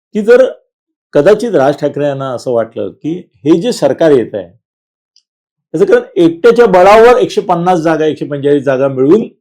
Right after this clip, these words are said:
मनसेचं सरकार येत नाही, हे शंभर टक्के. चांगल्या जागा मिळणार त्यांना, चांगल्या जागा मिळतील.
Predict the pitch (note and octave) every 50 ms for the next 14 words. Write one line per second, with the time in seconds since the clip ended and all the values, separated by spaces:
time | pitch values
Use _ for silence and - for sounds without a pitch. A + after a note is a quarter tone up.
0 | _ _ _ _ _ _ C#3 C3+ C3+ C3+ C3 D3 C#3 A2+ C3+ C3 C3+ B2+ A2+ A2
1 | C3+ A#2+ A#2 A2+ A#2+ C3+ D3 D3 D3 B2+ A2+ A2 G#2+ A2 - _ _ _ _ -
2 | C#3+ D3+ - _ _ _ _ _ - - A#2+ G#2 F#2+ G2 F2 _ - _ _ _
3 | _ _ _ _ - - _ _ _ _ _ _ _ _ _ _ F#3+ A3+ C4 C4
4 | C4 G#3 C3+ G#2+ A2+ G#2+ G2 G2+ G2 F#2+ F#2+ _ _ G2+ F#2+ F#2 _ _ _ _
5 | _ _ - A#2 B2 - - - F#2+ - - - - _ _ _ _ _ _